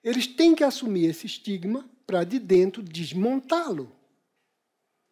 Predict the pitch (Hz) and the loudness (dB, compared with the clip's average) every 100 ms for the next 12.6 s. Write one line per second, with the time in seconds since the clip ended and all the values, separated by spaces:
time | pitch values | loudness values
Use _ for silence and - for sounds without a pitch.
0 | _ _ - 147 156 185 233 202 202 - | _ _ -2 -2 -2 -6 2 4 4 2
1 | - _ _ _ _ - 143 180 170 226 | -14 _ _ _ _ -16 -12 -10 -6 -2
2 | 240 208 165 139 202 180 180 208 _ _ | 0 0 -4 -8 -4 2 2 0 _ _
3 | _ - 143 151 202 214 294 285 - _ | _ -16 -14 -12 -10 -4 -4 -6 -16 _
4 | - 175 247 220 - 226 220 165 160 202 | -6 0 2 2 0 0 0 2 2 0
5 | 185 147 147 160 156 247 214 202 - - | -2 -4 -6 -10 -8 -2 0 -2 -6 -20
6 | - - _ 285 277 - 220 165 175 269 | -20 -20 _ -2 -2 -2 0 2 0 2
7 | 302 311 349 349 226 196 185 190 - 160 | 4 6 4 2 2 -2 -4 -12 -12 -12
8 | 254 226 170 180 196 269 - 151 139 - | -10 -4 -2 -2 -4 -10 -10 -12 -10 -10
9 | - 320 349 294 170 156 175 - _ _ | 0 4 4 4 2 -2 -8 -16 _ _
10 | _ _ _ _ _ _ _ _ - 160 | _ _ _ _ _ _ _ _ -10 0
11 | 196 196 190 165 165 143 - 139 147 131 | 2 2 2 2 0 -2 -12 -16 -14 -14
12 | - 277 285 180 185 | -10 -6 -4 -4 -6